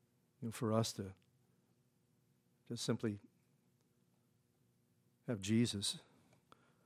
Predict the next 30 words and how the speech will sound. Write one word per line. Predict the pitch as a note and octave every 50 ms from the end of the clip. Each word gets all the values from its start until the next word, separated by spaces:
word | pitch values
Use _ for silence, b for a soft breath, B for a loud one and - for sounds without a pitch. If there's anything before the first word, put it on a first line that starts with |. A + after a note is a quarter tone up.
| b b b b b _ _ _ _ _ _ _ _ _ _ _ _ _ _ _ _ _ -
working | G2+ A2+ A#2+ A#2 - A2+ G#2+
in | A2 A2+ G#2
and | G#2+ G2+
through | - A2+ G#2+ G#2+ G#2 G2+
us. | G#2 G#2 - - - - - - - _ - _ _ _ _ _ _ _ _ _ _ _ _ _ _ - - B B B B B B B B B - -
So | C3+
now | B2+ C3 C#3 D3 D3+
he | C#3+
brought | A#2 D3 D3 D3+ -
them | D#3+ C#3+
into | C#3 C3 C3 C#3
his | C3+ B2 -
house, | D3 C3 C3+ B2+
set | - - F3 F3 -
food | - E3 D#3 C#3
before | C#3 C#3+ - - C#3 C3+
them, | C3 C#3 C3+
rejoiced, | C#3+ D3 C#3 - D3 D3 D#3+ D#3 -
having | - D3+ C#3+ C#3+ C3+ B2
believed | A#2 C#3+ C#3 D3 E3 F#3 E3+ D3+
in | F3+ D3+
God | C3+ A#2+ C3+ C3+ C3+ C3 A#2+ A#2+ A#2+ A#2 B B B B B B
with | B C#3 D3 C#3+ -
all | D#3+ D#3 E3+ F3+
of | E3
his | E3 D#3 -
household, | - C#3 C#3 C#3+ C3+ - C#3+ B2 A#2+
his | B2+ A#2+ C#3+
entire | C#3+ C3 - - - D3 D#3 E3 D3+ D3 D3+ C#3+
family. | B2+ - - D3+ C3 B2 B2+ A#2 A2+ G#2 F#2+ F#2